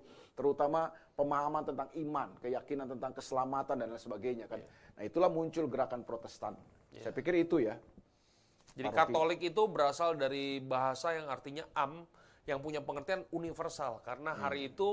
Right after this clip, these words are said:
Speaker 2: mereka menjadikan agama Kristen itu sebagai agama negara, kan?
Speaker 1: Negara.
Speaker 2: Gitu, ya.
Speaker 1: Konstantin menjadi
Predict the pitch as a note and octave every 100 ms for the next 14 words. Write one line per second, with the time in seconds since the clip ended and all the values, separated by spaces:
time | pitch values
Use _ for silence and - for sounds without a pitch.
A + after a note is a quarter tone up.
0 | G3 C#3 C3+ F3+ F3 C#3 C3 B2+ E3 C#3+
1 | C3 C3 C3 C3+ C#3 C#3 C3+ C3+ C#3+ B2+
2 | B2+ A#2 B2+ B2+ B2+ B2+ F#3+ F3 C3 D3+
3 | D3 B2+ F#2 - - - C#3 C#3 - -
4 | B2+ B2 D3 D3 F3 D3+ C3 C3 C3